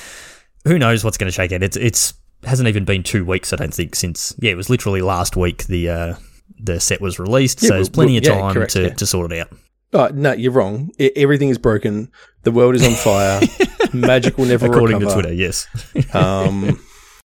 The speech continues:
Speaker 2: it, w-, what? Yeah.
Speaker 1: Yeah, yeah, yeah, definitely. Uh,
Speaker 2: Yeah, all that
Speaker 1: what,
Speaker 2: stuff.
Speaker 1: what I'm sort of happy about is between these two tournaments, there's no clear best deck. There's a whole range of different decks that people are playing, and that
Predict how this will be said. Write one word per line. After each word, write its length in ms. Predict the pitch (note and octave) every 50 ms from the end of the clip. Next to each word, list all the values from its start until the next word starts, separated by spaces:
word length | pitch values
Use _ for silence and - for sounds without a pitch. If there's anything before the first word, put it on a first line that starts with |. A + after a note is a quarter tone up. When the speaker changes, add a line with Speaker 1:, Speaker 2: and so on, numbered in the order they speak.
| _ _ _ _ -
Speaker 2:
it, 100 | - C#3
w-, 300 | B2+ A2 A2+ - - A2+
what? 300 | A2+ G#2+ G#2 G#2+ - -
Yeah. 280 | A#2 G#2 F#2+ - - - _ _ - - - - - - - - - -
Speaker 1:
Yeah, 200 | - A#2+ A2+ F#2
yeah, 220 | E2 E2+ E2 E2 E2 - - -
yeah, 180 | - G#2+ F2+ - - - -
definitely. 380 | - G2 - F2+ E2+ E2+ F2 - - - - - - - - - -
Uh, 420 | - G#2+ G#2 G#2+ G#2 G2 G2+ G2+ G#2
Speaker 2:
Yeah, 180 | G#2 G2+ G2+ G2+ G2+
all 40 | G2
that 100 | E2+ -
Speaker 1:
what, 180 | B2+ C3+ C3 -
Speaker 2:
stuff. 80 | -
Speaker 1:
what 260 | A#2 A#2 A#2 A#2+ A#2+ A2+
I'm 240 | A2+ A2+ A#2 A2+
sort 140 | A2 - A#2+ G#2+
of 60 | G2
happy 240 | A2+ G#2 - G#2+ G2
about 280 | F2 G2 F#2+ F#2+ F#2+
is 160 | G2 F#2+ F2+
between 460 | - - G#2+ - - - A2 G#2+ G2+ G2
these 240 | F#2+ F#2+ F#2 F2+ -
two 180 | - - G2
tournaments, 720 | E2 - A2 A2+ A#2 A2 G#2+ G#2+ G#2 G2+ - - - - - - _ _ _ -
there's 680 | - - - - - A#2+ G#2 G#2 G#2 G#2 G2+ G2 F#2 F#2+
no 420 | G#2+ G#2+ G#2 A2 G#2+ G#2 G2+ G2+
clear 680 | - - - - G#2 G2+ F#2+ F#2+ F#2 F2+ F2+ F2+ E2+ E2+ - - _ _ _ _ _
best 260 | - F2 F2 - -
deck. 420 | - E2 F#2 A#2 - - - - - - - - _ - _ _ _ _ _ _ _
There's 260 | - C3+ A2 G2 F2+
a 60 | F#2 F2
whole 360 | - - - A#2 A#2+ A2+ G#2+
range 340 | G#2+ G#2 G#2 G#2+ G#2 F#2+ G2+
of 60 | F2
different 280 | F#2 F#2+ - G2 E2+
decks 220 | - F#2 F2+ - -
that 100 | - D#2+
people 260 | - G2+ F#2 - F2
are 60 | D#2+
playing, 480 | - F#2+ F#2 F#2+ G#2+ C3+ E3+ G3+ G3 - -
and 200 | - F#2+ F#2+ F#2+
that 240 | G#2 G#2+ G#2 -